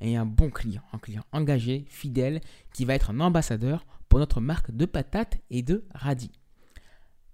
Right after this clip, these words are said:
Avant d'adresser concrètement ce quatrième bloc,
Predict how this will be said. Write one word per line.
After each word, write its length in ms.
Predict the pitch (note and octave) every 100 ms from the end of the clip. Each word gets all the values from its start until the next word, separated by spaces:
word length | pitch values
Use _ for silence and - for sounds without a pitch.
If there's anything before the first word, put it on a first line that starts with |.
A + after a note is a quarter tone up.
| -
Avant 520 | B2 C3+ C3 D#3+ F3
d'adresser 760 | C#3 B2+ C3 C#3+ - E3 D#3 - -
concrètement 880 | E3 E3+ E3+ - D#3 D#3 D3+ D3 -
ce 420 | - - - A2
quatrième 520 | G#2 A2+ - C#3+ D#3
bloc, 260 | E3+ F#3